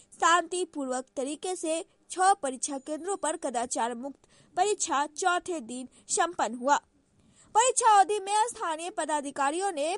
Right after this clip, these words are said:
पहुंचकर कदाचार मुक्त परीक्षा संपन्न कराने के लिए छह परीक्षा केंद्रों का दौरा करते रहे, लेकिन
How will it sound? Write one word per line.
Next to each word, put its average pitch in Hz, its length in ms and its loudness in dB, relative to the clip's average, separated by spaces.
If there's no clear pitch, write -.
पहुंचकर 311 560 -4
कदाचार 269 540 -4
मुक्त 254 240 -10
परीक्षा 269 460 -4
संपन्न 254 440 -6
कराने 247 400 -4
के 403 160 -2
लिए 285 300 4
छह 320 300 2
परीक्षा 277 600 -2
केंद्रों 339 380 0
का 277 280 0
दौरा 262 460 2
करते 254 280 -2
रहे, 254 240 -4
लेकिन 453 380 0